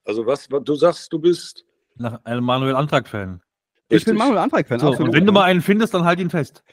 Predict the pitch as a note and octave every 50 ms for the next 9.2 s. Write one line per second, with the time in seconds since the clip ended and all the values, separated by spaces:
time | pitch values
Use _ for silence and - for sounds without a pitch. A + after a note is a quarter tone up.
0 | _ _ _ - C#3+ C3+ C#3 F3 - - - G3 F3+ F3 F#3+ G#3 A3+ - - -
1 | - - _ - - - - - - - - B3 D#3+ - - - - - D#4 -
2 | - - - _ - C#4 - _ - F#3 E3+ D#3 D#3+ D#3 - - G3 G#3+ A3 B3+
3 | G#3+ - E4 E4 - - - G#3+ F3 D3+ C#3 B2 A#2 G#2+ G#2 G2+ F#2 - - -
4 | G2+ C#3+ G3+ D4 - - - - _ - - - E3+ - _ - G#3+ D#3+ - -
5 | _ - - - - _ - - - - A3 - - _ _ _ _ _ - F#3
6 | G3 - _ _ _ _ _ - D#3+ C#3+ C3+ C3 B2 A#2+ B2 _ _ _ _ _
7 | _ _ _ _ - B2 C#3+ D3+ E3 F3 G3 F#3 - F#3 - E3 E3 D#3 E3 -
8 | D3+ D#3 D3+ - _ _ - D3+ D3 D3 - C#3 C3+ C#3 C#3 - _ - - C3
9 | C3 B2+ A2+